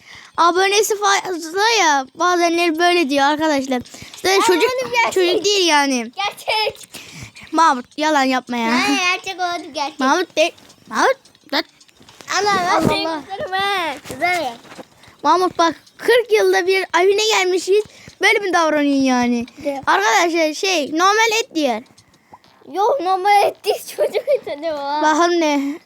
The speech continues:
Speaker 1: La o arkadaşlar, siz inanmayın. Mahmut, Mahmut bazen de
Speaker 2: La
Speaker 1: sallıyor.
Speaker 2: oğlum, çocuk. Ben
Speaker 1: Ya
Speaker 2: sana
Speaker 1: sallıyor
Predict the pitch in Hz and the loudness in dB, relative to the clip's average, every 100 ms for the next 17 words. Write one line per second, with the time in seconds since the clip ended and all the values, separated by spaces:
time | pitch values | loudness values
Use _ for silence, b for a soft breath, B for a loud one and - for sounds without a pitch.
0 | _ 254 285 320 320 302 277 285 311 381 | _ 2 4 6 4 4 4 2 2 -2
1 | 370 294 285 277 349 359 381 370 320 302 | -2 0 0 2 4 4 4 2 2 0
2 | 311 B B B B B 302 359 370 339 | -4 B B B B B 0 2 2 -2
3 | - - - 339 349 339 359 370 339 339 | -10 -14 -2 2 4 2 2 2 2 2
4 | 349 359 349 320 330 330 262 285 359 415 | 0 2 2 4 4 4 4 0 -6 -10
5 | 392 381 _ B B B 403 339 427 427 | -12 -18 _ B B B 2 2 2 2
6 | 370 453 | 2 4